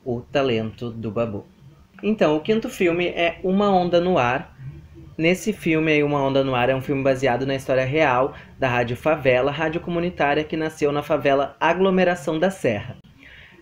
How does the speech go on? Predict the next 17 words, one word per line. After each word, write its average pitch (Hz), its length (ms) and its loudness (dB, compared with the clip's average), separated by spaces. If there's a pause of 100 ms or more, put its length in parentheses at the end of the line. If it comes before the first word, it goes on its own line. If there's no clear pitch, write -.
(200)
em 196 160 4
Belo 156 240 6
Horizonte, 143 580 0
durante 147 300 2
a - 20 2
década 160 300 2
de 160 140 -2
mil 170 120 2
novecentos 180 440 -2
e 208 40 4
oitenta. 175 480 0 (280)
Os 185 120 -2
amigos 165 420 4
Rock, 135 500 2
que - 160 -2
é 117 40 0
fa-, 123 220 -2